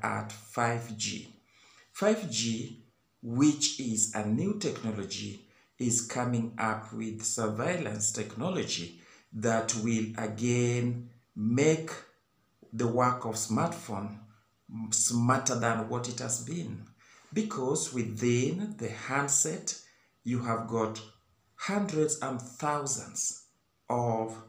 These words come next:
C C T Vs planted within the gadget, and you are not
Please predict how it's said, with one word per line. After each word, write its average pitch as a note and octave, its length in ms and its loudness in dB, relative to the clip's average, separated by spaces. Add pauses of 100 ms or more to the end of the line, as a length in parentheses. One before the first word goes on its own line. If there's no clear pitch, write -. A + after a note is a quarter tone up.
(140)
C - 240 0
C A#2+ 240 -2
T B2 160 0
Vs B2+ 640 -4 (180)
planted D#3+ 1000 -2 (440)
within B2 680 2
the A2+ 120 0
gadget, C3 680 -4 (400)
and A#2 220 2
you A2 160 2
are G#2+ 40 2
not A2 260 0